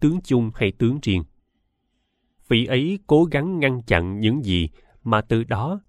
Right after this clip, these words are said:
điều ác, pháp bất thiện, tham dục, đau khổ sẽ phát sinh nếu không chế ngự các giác quan. Vì vậy, vị ấy canh giữ, kiềm chế các giác quan. Kiềm chế giác quan không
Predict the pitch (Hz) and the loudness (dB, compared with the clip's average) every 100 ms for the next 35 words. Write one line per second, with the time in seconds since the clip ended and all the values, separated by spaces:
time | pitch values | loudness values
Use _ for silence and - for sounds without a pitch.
0 | _ - 107 - 143 185 - _ - - | _ 0 0 0 -2 -4 -6 _ -6 0
1 | 185 - 196 - - 87 80 - _ - | 0 2 0 0 -2 -2 -2 -10 _ -4
2 | 143 131 104 82 - _ - 127 127 - | -4 -2 -2 -2 -8 _ -6 -2 -2 0
3 | 92 82 160 - 90 98 139 147 - 107 | 0 0 -6 -4 -4 -2 -4 -4 -2 -4
4 | - - - - _ - 135 180 190 143 | -4 -16 -20 -20 _ -2 2 2 2 0
5 | 123 117 143 170 131 82 78 - 120 113 | -2 0 0 0 0 -2 -2 -4 -2 -2
6 | 110 - 90 76 - _ _ _ _ _ | -2 2 2 2 -8 _ _ _ _ _
7 | _ _ 135 135 117 95 101 - - 113 | _ _ 0 2 2 2 -2 -8 -4 -2
8 | 120 156 - 135 120 101 80 117 175 - | 2 0 0 -2 0 0 0 -2 -8 -4
9 | 113 90 - 110 110 160 - 139 110 110 | -2 -2 -2 -2 -2 -4 -6 -4 -2 0
10 | 107 87 69 _ - _ _ _ _ _ | 2 2 2 _ -20 _ _ _ _ _
11 | _ _ _ _ _ _ _ _ _ _ | _ _ _ _ _ _ _ _ _ _
12 | _ - 139 135 - 156 185 185 180 131 | _ 0 2 2 2 2 4 0 2 0
13 | 123 110 - 160 | 0 -2 -4 -2